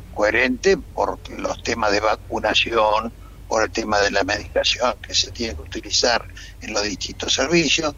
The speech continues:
y también qué expresión, qué planes tienen para el sistema de obras sociales, asistencia a la población, este, en el sistema de salud que hace a los ancianos, que hace a los niños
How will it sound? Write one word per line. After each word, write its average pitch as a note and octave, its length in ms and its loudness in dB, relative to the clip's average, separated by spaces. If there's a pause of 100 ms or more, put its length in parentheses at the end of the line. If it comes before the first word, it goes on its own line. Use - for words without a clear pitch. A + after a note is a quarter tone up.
(360)
y - 60 -8
también F#3+ 480 2
qué F3+ 560 4
expresión, C#3 800 2
qué C#3+ 160 2
planes E3+ 440 0
tienen F3+ 360 -2
para B2 240 2
el A2 100 -4
sistema - 540 -4
de B2 100 0
obras A2+ 240 4
sociales, C#3+ 760 -2 (1800)
asistencia A#2+ 480 0
a G2 40 2
la F#2+ 100 2
población, A#2+ 720 2 (420)
este, F#2+ 640 -4
en A2 140 -2
el G2+ 100 -4
sistema - 600 2
de A2+ 140 4
salud B2+ 440 2
que D#3+ 180 4
hace D#3+ 420 2 (580)
a B2 260 2 (380)
los F#2+ 200 2
ancianos, F3+ 680 4 (120)
que A#2+ 100 0
hace G#2+ 220 0
a - 20 0
los B2+ 160 2
niños E3+ 500 2